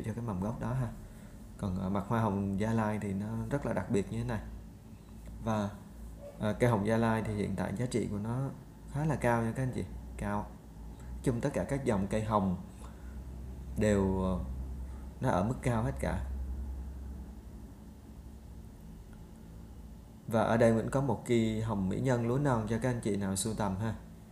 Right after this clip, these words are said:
Cây này thì nó rất là khỏe ha các anh chị. Kích thước nó thì tầm ba sen thôi, và ở dưới gốc của nó thì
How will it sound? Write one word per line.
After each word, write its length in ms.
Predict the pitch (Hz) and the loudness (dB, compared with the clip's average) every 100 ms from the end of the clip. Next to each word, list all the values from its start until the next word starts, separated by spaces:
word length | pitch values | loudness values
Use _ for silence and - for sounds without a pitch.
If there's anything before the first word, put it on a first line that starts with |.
| - - - - - - - | -18 -16 -14 -14 -14 -14 -2
Cây 120 | 123 | 4
này 200 | 117 107 101 | 6 4 4
thì 160 | 101 | 2
nó 180 | 98 120 | 2 2
rất 220 | 127 160 | 2 2
là 60 | 123 | 2
khỏe 320 | - 90 92 | 2 2 4
ha 100 | 131 | 2
các 100 | 127 | 2
anh 100 | 131 | 0
chị. 160 | 123 92 - - - - - - - - - - - - - - - - - | 0 -2 -4 -14 -14 -14 -16 -16 -16 -18 -18 -18 -18 -16 -14 -14 -14 -14 0
Kích 140 | - - | 0 6
thước 180 | 160 | 4
nó 80 | 165 147 | 6 6
thì 120 | 104 | 6
tầm 200 | 104 101 | 4 6
ba 160 | 113 | 6
sen 200 | 117 117 113 | 4 2 2
thôi, 140 | 113 | 0
và 380 | 107 101 98 - - - - | 2 2 2 0 -8 -16 -4
ở 100 | 101 | 0
dưới 180 | 101 123 | 4 4
gốc 180 | 143 160 | 2 2
của 100 | 104 | 0
nó 180 | 104 127 | 0 0
thì 180 | 131 98 | 2 2